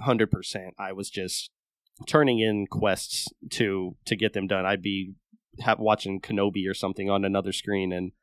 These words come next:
and turning in fetch quests to hit that level fifty and, and be done with it. So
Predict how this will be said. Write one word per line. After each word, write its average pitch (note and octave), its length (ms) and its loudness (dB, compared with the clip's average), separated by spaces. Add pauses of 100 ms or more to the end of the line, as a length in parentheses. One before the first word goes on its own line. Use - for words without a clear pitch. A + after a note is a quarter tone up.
(280)
and G#2+ 180 2
turning G#2 280 2
in G2 120 2
fetch - 300 0
quests F#2+ 280 0
to G2 100 -4
hit F#2+ 180 -2
that F2+ 160 0
level F#2 200 -2
fifty F#2 440 -4
and, F2+ 200 -2
and F#2 140 -2
be F2+ 100 -4
done F2 220 -2
with F2+ 160 -4
it. F#2 120 -4
So F#2+ 260 0